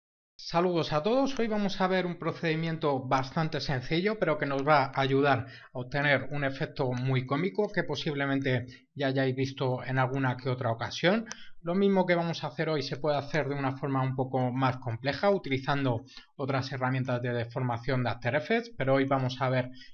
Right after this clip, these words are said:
el efecto base y vais a ver que, que además de sencillo es bastante gracioso. En primer lugar, vamos a irnos a composición, nueva composición. Nosotros vamos a usar los valores que solemos utilizar.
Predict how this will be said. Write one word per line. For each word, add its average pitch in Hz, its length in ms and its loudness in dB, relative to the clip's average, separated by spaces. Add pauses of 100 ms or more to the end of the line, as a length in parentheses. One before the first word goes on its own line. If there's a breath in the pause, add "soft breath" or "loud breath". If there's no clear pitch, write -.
el 131 160 0
efecto 131 400 -2
base 226 420 2 (200)
y 117 100 -8
vais 120 260 -2
a 123 80 0
ver 123 180 2
que, 117 240 0 (280 loud breath)
que - 80 -8
además 143 340 4
de 135 120 2
sencillo 135 680 0 (300 loud breath)
es 131 120 0
bastante 127 460 0
gracioso. 135 680 0 (340 loud breath)
En 185 120 -2
primer 202 260 4
lugar, 175 460 4 (120)
vamos 151 300 -4
a 147 80 4
irnos 131 260 0
a 120 100 -2
composición, 117 720 -2
nueva 123 180 0
composición. 120 680 -2
Nosotros 123 420 -2
vamos 117 300 -2
a 117 60 -4
usar 123 280 0 (480 loud breath)
los 123 180 -6
valores 120 500 0
que 120 140 -8
solemos 113 460 -4
utilizar. 185 680 0